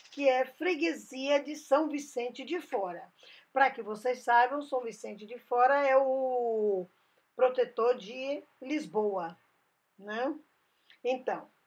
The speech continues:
dedica-se, sobretudo, ao comércio de coisas mais usadas, de velharias, de objetos de segunda mão e de or-, artesanato. Ocorre semanalmente às terças e sábados,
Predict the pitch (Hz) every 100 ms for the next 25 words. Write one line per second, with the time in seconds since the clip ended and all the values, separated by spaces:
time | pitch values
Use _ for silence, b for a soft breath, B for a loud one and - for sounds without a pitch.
0 | _ _ 214 349 277 202 349 403 - 208
1 | - 185 165 - - 302 254 220 - 269
2 | 311 - 466 - 311 302 302 233 220 226
3 | - 233 285 - 302 285 220 185 202 208
4 | 196 226 175 214 208 185 185 175 170 196
5 | 208 208 202 208 220 214 202 196 - b
6 | b - 240 220 220 185 214 214 196 208
7 | - 190 202 202 208 196 202 202 208 214
8 | - 330 302 214 240 254 254 - 233 226
9 | _ 277 320 311 311 262 190 175 - 160
10 | 151 _ b b b b 311 311 - 330
11 | 370 370 240 240 247 220 202 190 180 185
12 | 208 269 285 - - - 214 220 - -
13 | 240 240 285 302 311 311 - - 214 202
14 | 180 160 165 160